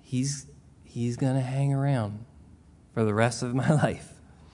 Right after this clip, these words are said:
And just like the disciples hanging around with Jesus, he's gonna correct when we need correction. He's gonna rebuke when we need to be rebuked. He's gonna instruct when we need to be instructed. He's gonna comfort when we need comfort.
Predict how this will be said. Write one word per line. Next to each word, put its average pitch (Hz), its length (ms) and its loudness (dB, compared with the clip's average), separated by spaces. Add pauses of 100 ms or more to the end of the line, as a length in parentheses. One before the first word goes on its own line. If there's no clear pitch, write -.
(840)
And 110 200 4
just 117 280 2
like 147 160 6 (280)
the 117 200 0
disciples 127 540 2
hanging 135 300 2
around 147 260 6
with 135 120 0
Jesus, 139 520 0 (220)
he's 101 200 -4
gonna 117 180 2
correct 104 540 -6
when 117 220 0
we 110 100 0
need 104 240 0
correction. 165 560 -4 (560)
He's 117 100 -12
gonna 107 220 -2
rebuke 98 500 0
when 104 100 0
we 101 120 0
need 107 260 2
to 101 60 -4
be 104 160 0
rebuked. 113 500 0
He's 92 120 -6
gonna 95 200 -4
instruct 123 540 -4
when 110 100 -4
we 107 80 -2
need 104 200 -2
to 101 40 -6
be 101 160 -2
instructed. 143 540 -4
He's 113 180 -8
gonna 104 300 -4 (260)
comfort 156 560 -2
when 107 160 -4
we 104 100 -2
need 104 200 -2
comfort. 165 460 0